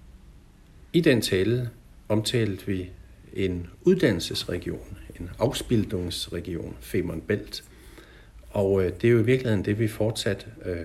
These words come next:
forfølger. Det er, at, øh, de uddannelsesinstitutioner, der er i området, det være sig erhvervsuddannelser, det være sig, øh, for eksempel, øh, fachhochschulen og universiteter,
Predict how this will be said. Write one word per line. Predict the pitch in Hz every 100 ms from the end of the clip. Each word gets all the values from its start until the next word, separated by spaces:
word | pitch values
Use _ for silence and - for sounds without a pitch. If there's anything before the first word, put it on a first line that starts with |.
| -
forfølger. | - 87 - 123 135 127 - - - - -
Det | 110
er, | 95 101 110
at, | - 92 90 -
øh, | 92 87 95 - -
de | 104 92 92
uddannelsesinstitutioner, | 95 113 123 107 104 - 90 - - - 92 90
der | 90
er | 98
i |
området, | 95 92 117 117 101 - -
det | 98
være | 90 80
sig | - 82 80
erhvervsuddannelser, | 80 87 110 - 110 98 87 85 95
det | 90
være | 85 82 85
sig, | - 90 - - - - - -
øh, | 87 76 82 - -
for | - -
eksempel, | - 92 90 - -
øh, | 90 82 80 82 -
fachhochschulen | - 107 107 127 - - 107 104 104 107 - - - -
og | - 90
universiteter, | 82 78 78 85 - - -